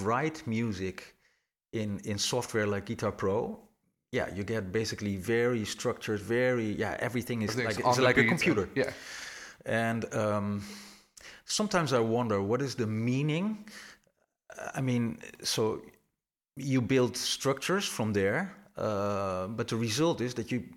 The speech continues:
Speaker 1: get a very mechanical output
Speaker 2: Right.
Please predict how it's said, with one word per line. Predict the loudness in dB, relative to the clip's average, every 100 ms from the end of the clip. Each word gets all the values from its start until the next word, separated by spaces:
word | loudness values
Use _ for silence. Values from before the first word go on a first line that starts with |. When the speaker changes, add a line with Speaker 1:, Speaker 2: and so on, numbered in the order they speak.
| _ -4
Speaker 1:
get | -2 -2 -4
a | -8
very | -6 -2 0 2
mechanical | 0 -2 -2 -2 0 0 0 0 0 -4 -18 _ _ _ 2
output | 2 2 -6 -6 -14 _ -2
Speaker 2:
Right. | 0